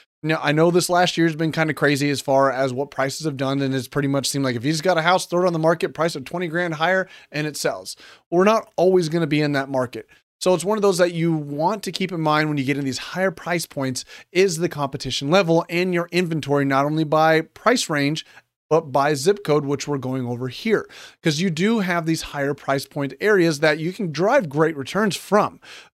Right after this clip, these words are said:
but you need to look at your competition level to where if these are more of a normal market and say you're renovating something in the four, five, six hundred thousand price point and you have a four or five months of inventory, you're gonna wanna kinda take a look at your competition level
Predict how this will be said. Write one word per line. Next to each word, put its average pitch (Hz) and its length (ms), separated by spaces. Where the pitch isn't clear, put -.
but 214 240
you 170 100
need 185 220
to 185 80
look 160 260
at 160 80
your 160 80
competition 147 640
level 147 260
to 120 140
where 156 100
if 147 80
these 170 240
are 175 60
more 175 240
of 160 80
a 160 40
normal 165 380
market 180 360
and 151 100
say - 120
you're 160 220
renovating 160 480
something 160 260
in 160 40
the 139 100
four, 165 260
five, 156 360
six - 240
hundred 143 240
thousand 185 320
price 139 240
point 143 280
and 170 120
you 165 100
have 160 160
a 147 100
four 165 280
or - 20
five 156 300
months 147 240
of - 60
inventory, 135 680
you're 180 140
gonna 185 240
wanna 180 260
kinda 165 240
take 160 220
a 143 60
look 160 200
at 147 120
your 143 120
competition 147 640
level 147 320